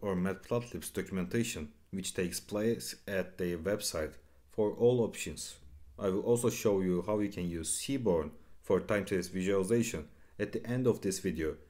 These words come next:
you can select the one you want. Seaborn is another great library for data visualization. Okay, let's talk about date functions. We use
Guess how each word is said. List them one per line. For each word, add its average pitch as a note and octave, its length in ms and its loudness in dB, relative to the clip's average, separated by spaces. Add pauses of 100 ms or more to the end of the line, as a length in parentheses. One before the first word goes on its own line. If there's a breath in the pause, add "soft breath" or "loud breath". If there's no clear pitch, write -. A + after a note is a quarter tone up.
(180 soft breath)
you A#2 120 -2
can C3 160 0
select B2 340 0
the F#2+ 80 0
one F2+ 260 2
you F2+ 140 2
want. - 300 -8 (680)
Seaborn F#2+ 520 2
is F#2+ 160 0
another G#2+ 320 4
great E2+ 360 -2
library F2+ 360 2
for E2 200 -2
data D#2+ 280 -2
visualization. D#2+ 720 -4 (640)
Okay, B2+ 240 0
let's F#2 280 0
talk G#2 260 0
about F2 320 0
date G#2 180 2
functions. A2+ 600 -2 (420)
We G2+ 180 0
use A#2+ 460 4